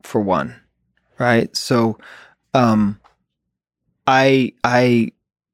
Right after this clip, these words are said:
have always felt after working in Syria and Turkey that, um,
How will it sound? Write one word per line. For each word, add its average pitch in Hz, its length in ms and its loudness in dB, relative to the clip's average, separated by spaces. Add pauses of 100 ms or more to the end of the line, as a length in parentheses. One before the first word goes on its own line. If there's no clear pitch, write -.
(600)
have 120 260 -2
always 123 540 2
felt - 460 -4
after 117 280 -4
working 113 380 -2
in 107 120 0
Syria 113 360 -2
and 107 140 -4
Turkey 120 500 -6 (320)
that, 117 400 -2 (180)
um, 110 460 -4